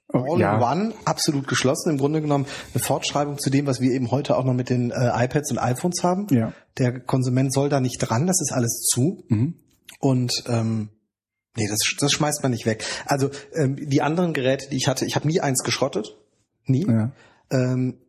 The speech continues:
Speaker 2: <clears throat> immer verkauft. Mein, äh, zweiter Rechner, das war,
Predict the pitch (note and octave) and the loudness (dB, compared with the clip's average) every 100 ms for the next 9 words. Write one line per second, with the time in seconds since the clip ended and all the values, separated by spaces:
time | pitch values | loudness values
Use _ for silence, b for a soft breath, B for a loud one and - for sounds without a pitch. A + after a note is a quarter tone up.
0 | _ - D#3 B2+ - C#3+ C#3+ - - B2+ | _ 0 0 0 0 0 0 -4 -2 -2
1 | G#3 - - - A#2+ B2 B2 A#2+ - - | -2 -8 -14 -6 0 2 2 -2 -4 0
2 | A#2 A2+ A2 - - C3 G#3 B2+ G2 A2 | 0 0 -4 -4 0 0 2 0 0 -2
3 | A#2+ D3 C#3 - A2+ A#2+ B2 - | 0 0 -2 0 2 2 -2 -8